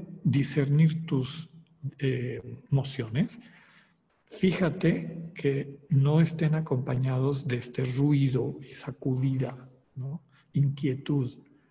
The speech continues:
sino de la manera como Dios nos habla, dándonos paz, ¿no? Hacia el final de las reglas de la segunda semana,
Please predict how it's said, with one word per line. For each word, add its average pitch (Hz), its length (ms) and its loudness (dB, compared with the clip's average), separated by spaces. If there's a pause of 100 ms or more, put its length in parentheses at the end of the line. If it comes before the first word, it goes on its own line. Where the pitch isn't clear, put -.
(580)
sino 151 580 0
de 135 100 4
la 127 100 0
manera 139 340 -2
como 127 240 -2
Dios 127 220 -2
nos 123 240 -4
habla, 117 340 -6 (1300)
dándonos 120 440 -2
paz, - 540 -20 (100)
¿no? 151 120 -12 (1300)
Hacia 135 180 2
el 131 60 4
final 156 340 4
de 156 120 6
las 123 160 4
reglas 139 340 4
de 131 100 4
la 123 180 2
segunda 139 580 2
semana, 147 840 -6